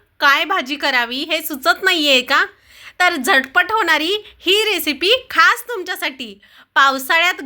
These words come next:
गरमागरम करायची आणि झटपट खायला बसायचं. दहीवाला कांदा आणि लच्छा पराठ्याची रेसिपी. चला तर मग कसं बनवलं दाखवते.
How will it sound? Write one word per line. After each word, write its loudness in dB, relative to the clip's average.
गरमागरम 0
करायची -2
आणि -2
झटपट 0
खायला 0
बसायचं. -4
दहीवाला 2
कांदा 0
आणि 0
लच्छा 0
पराठ्याची 0
रेसिपी. -8
चला 4
तर -2
मग 0
कसं 0
बनवलं 4
दाखवते. -4